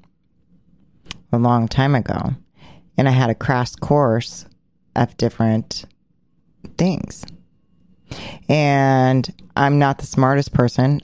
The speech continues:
I am not a doctor, but I do know that they're so up to,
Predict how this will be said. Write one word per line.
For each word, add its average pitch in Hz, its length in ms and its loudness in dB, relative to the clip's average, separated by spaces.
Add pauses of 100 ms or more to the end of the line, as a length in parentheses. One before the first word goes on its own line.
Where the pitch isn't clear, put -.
(100)
I 135 100 2
am 127 180 2
not 120 220 4
a 113 80 2
doctor, 110 600 2 (680)
but 160 120 4
I 160 120 2
do 202 280 4
know 127 520 4 (260)
that 147 240 2
they're 131 300 4
so 160 800 0 (1600)
up 170 320 0
to, 120 680 2